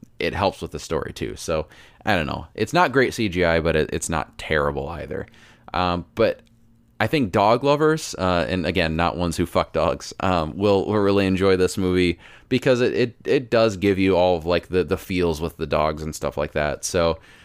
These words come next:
um, you know, I, I, I, uh, live with a dog and, and I've grown very attached to the dog. So I was feeling it,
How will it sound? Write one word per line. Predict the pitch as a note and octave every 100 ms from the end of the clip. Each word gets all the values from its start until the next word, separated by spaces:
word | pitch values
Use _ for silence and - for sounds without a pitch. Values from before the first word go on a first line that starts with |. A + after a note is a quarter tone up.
| _ -
um, | F2+ E2+ E2+
you | A2
know, | G2
I, | F#2+ D#2+ C#2+ _ -
I, | G2 F#2+ - - - - - -
I, | F2 E2+ E2
uh, | F2 E2 E2 D#2 -
live | A2+ A#2 G2+
with | G2+
a | F#2
dog | F#2+ G#2 A2 F#2+
and, | E2+ E2 -
and | F2 E2+ D#2+
I've | F2 E2+
grown | G2 F#2
very | F2 E2+
attached | D#2+ F#2 F#2 F#2+
to |
the | F2
dog. | E2+ F2 F#2
So | - D#2
I | D#2
was | E2 -
feeling | F#2 E2+ E2+
it, | F2